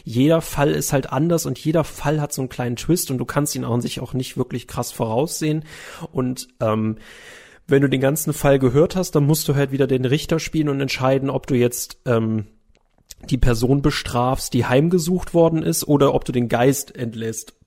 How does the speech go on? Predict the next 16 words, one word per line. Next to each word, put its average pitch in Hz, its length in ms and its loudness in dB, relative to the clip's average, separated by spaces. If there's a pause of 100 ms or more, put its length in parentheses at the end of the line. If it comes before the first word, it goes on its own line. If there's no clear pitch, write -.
(240)
Du - 140 -2
musst 143 260 6
aber 143 180 4
halt 135 160 4
noch 127 120 0
vor 127 240 -2
Augen 143 240 2
führen, 143 300 0
du 131 120 -2
hast 156 160 -2
noch 147 80 0
diese 120 240 0
Meta-Entscheidung, 131 1600 0
du 131 100 -6
musst 139 640 0
Menschen 147 600 0